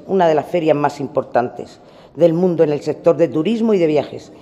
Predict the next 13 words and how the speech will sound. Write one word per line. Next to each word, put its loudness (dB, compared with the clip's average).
sino 2
la 6
más 2
importante. -2
En -2
la 0
Feria 2
Internacional -2
de 2
Berlín 0
se -4
puede 2
encontrar 2